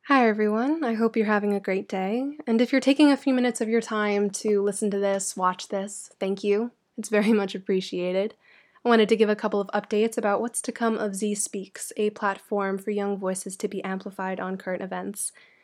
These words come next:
If you saw the original trailer with the unifying group of media, thank you. That's awesome. But what you saw was a first draft of something that I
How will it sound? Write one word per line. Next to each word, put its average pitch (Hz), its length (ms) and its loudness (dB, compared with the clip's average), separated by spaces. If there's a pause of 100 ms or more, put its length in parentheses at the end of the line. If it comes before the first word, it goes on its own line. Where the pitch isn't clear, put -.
(240)
If 240 140 0
you 262 60 6
saw 294 200 8
the 285 160 4
original 233 300 2
trailer 214 600 -2 (280)
with 208 160 -2
the 202 80 -6
unifying 190 480 -2
group 185 200 -6
of 190 140 -8
media, 190 540 -2 (720)
thank 196 200 -4
you. 202 260 -4
That's 196 200 -8
awesome. 202 540 -2 (280)
But 208 140 2
what 208 140 0
you 214 100 0
saw 220 300 6
was 208 180 2
a 208 60 0
first 202 320 -4
draft 190 260 -2
of 196 80 -6
something 190 320 -4
that 180 100 -4
I 180 100 -6